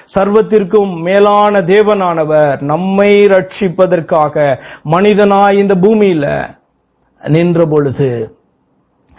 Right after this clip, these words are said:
மனிதன் என்பதால் சோதிக்கப்படும். நல்லா புரிந்து கொள்ளுங்க, அவர் தான் எல்லாவற்றையும் உண்டாக்கினார், அந்த பூமியை கூட உண்டாக்கினார். ஆனால் தமக்காக ஒரு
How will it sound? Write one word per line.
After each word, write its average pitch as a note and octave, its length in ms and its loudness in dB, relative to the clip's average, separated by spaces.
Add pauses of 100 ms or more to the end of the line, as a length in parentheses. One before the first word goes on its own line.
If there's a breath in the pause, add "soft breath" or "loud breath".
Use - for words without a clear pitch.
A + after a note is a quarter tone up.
(180 loud breath)
மனிதன் G#3 480 2
என்பதால் F#3+ 480 -2
சோதிக்கப்படும். F3 500 -2
நல்லா F3+ 180 2
புரிந்து F#3 380 2
கொள்ளுங்க, E3 420 0 (320)
அவர் E3+ 200 0
தான் G3+ 160 2
எல்லாவற்றையும் G#3+ 600 2
உண்டாக்கினார், F#3+ 460 -2
அந்த E3+ 120 -2
பூமியை G#3+ 380 2
கூட F#3+ 200 0
உண்டாக்கினார். E3 840 -2 (140 loud breath)
ஆனால் A3 280 0
தமக்காக A#3+ 480 2
ஒரு A3+ 160 2